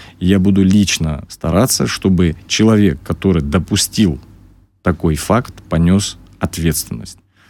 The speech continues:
в полной мере, как того требует закон.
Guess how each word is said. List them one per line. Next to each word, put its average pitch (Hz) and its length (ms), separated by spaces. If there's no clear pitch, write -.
в - 100
полной 135 440
мере, 80 400
как - 200
того 120 520
требует 95 460
закон. 76 440